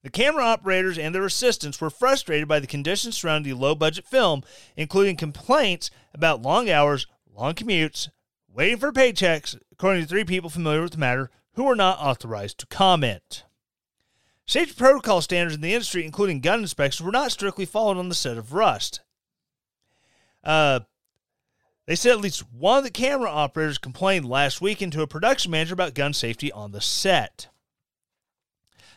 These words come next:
Three crew members who were present at the Bonanza Creek Ranch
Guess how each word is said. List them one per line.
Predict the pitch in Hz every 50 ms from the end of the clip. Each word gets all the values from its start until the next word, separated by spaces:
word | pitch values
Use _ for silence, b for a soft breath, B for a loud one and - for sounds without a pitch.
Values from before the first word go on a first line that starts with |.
| b b
Three | - - 302 285
crew | - 247 269 262
members | 240 220 190 196 220 208 -
who | - 170 196
were | 185 160 -
present | - - 240 269 240 233 208 180
at | 156
the | -
Bonanza | 147 135 139 147 156 165 156 139
Creek | 127 - 151 143 127 -
Ranch | 120 135 147 160 - -